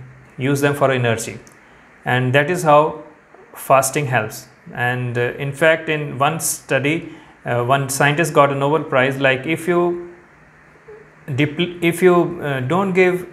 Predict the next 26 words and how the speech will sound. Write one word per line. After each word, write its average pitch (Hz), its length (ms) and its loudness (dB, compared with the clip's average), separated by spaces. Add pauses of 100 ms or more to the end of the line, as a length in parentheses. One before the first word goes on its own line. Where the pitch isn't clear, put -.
uh, 127 360 -2 (100)
carbs 143 420 4
to 151 120 -2
a 147 60 0
patient 139 600 -2 (260)
with 127 220 -6
cancer, 127 460 0 (500)
the 139 80 0
cancer 135 300 0
cells 131 300 2
die. 113 220 -2 (200)
The, 131 200 -4 (220)
this 151 120 -4
doctor 135 260 -2
got 127 260 0
a - 20 -2
Nobel 123 240 -2
Prize. 131 280 0
I'll 123 140 2
have 117 180 0
to 127 80 -4
search 127 360 -2 (420)
the 120 100 -2
name 120 200 0
of 123 160 -2
the 110 280 0